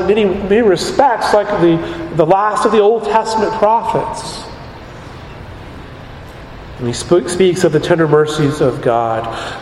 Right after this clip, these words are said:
What a wonderful picture we see here in verse seventy-eight of God's full, G-, God's full tender and tender mercy. God is so gentle toward his wayward people.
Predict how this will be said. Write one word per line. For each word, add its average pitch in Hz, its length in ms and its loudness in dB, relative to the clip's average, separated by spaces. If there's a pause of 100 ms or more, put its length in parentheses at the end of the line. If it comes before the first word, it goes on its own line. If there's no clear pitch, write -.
(420)
What 311 100 4
a 294 40 2
wonderful 254 360 2
picture 180 540 0
we 170 260 0
see 208 300 2
here 170 320 2
in 147 80 -2
verse 156 260 2
seventy-eight 160 500 2
of 143 120 0
God's 170 420 2 (520)
full, 220 800 2 (440)
G-, 254 320 -2
God's 190 320 2
full 240 220 4
tender 175 580 2 (220)
and 156 120 0
tender 156 300 0
mercy. 135 480 -2 (1900)
God 214 260 2
is 196 120 0
so 226 500 2
gentle 175 760 2 (320)
toward 170 320 2
his 151 240 0
wayward 147 720 0
people. 131 760 0